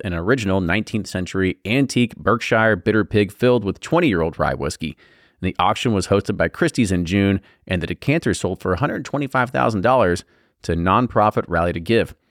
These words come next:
Whistle Pig donated all proceeds to the Gumball three thousand Fo-, Foundation, which works to enhance the lives of underprivileged youths. Whistle Pig ten limited edition piggy bank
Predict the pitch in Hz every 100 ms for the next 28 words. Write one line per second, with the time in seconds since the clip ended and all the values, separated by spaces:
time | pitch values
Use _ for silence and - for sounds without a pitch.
0 | _ _ _ - 117 123 113 120 92 110
1 | 110 104 - 110 123 123 110 - 107 92
2 | - 82 113 107 101 - 104 104 90 90
3 | 85 - 80 - 90 82 117 120 127 104
4 | 104 - 147 - 107 101 101 - 87 85
5 | 85 87 - 101 104 - 90 90 82 85
6 | 82 - - _ _ _ - 127 147 107
7 | - 90 85 82 - - 143 131 117 -
8 | _ _ - 139 160 117 117 127 107 120
9 | 104 92 95